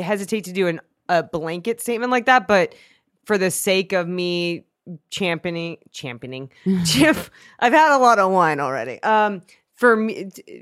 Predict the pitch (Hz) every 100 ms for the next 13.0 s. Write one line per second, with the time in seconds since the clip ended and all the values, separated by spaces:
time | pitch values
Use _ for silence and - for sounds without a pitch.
0 | 62 202 226 220 226 226 196 175 170 175
1 | 170 170 165 185 180 170 - 170 165 -
2 | 160 165 156 156 180 175 170 214 175 151
3 | 147 170 170 165 151 139 139 165 160 160
4 | 131 98 147 151 147 147 160 170 151 -
5 | 143 135 139 139 139 135 151 160 - -
6 | 135 120 165 - 208 208 196 202 190 170
7 | 170 156 151 160 156 139 143 135 147 143
8 | 143 143 151 135 - - - - - 143
9 | 135 120 117 - _ _ _ _ _ _
10 | 151 147 147 240 262 190 135 127 82 82
11 | _ _ - 135 135 139 131 - 143 -
12 | _ _ - 156 151 139 117 95 67